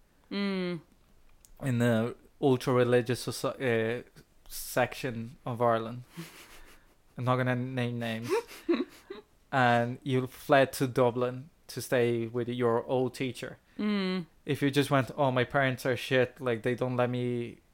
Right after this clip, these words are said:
Speaker 2: play G T A five because they're ultra-religious," like, the par-,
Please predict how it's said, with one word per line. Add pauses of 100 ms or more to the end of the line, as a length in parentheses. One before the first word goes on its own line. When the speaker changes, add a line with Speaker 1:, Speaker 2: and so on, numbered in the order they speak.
(100)
Speaker 2:
play
G
T
A
five
because
they're
ultra-religious," (640)
like,
the
par-,